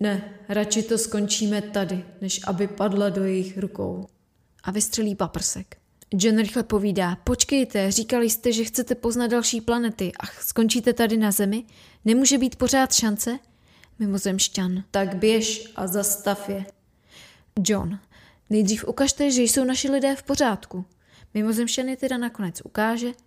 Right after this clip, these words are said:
vyjde Ellen, Frank, George a další. John obejme Ellen a pak vede všechny ven.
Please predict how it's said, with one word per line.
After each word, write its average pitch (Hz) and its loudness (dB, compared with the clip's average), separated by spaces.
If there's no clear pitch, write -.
vyjde 190 -2
Ellen, 214 -2
Frank, 185 -6
George 220 -4
a - -10
další. - -8
John 233 4
obejme 196 0
Ellen 208 -2
a - -6
pak 269 0
vede 190 -2
všechny 185 -6
ven. 185 -6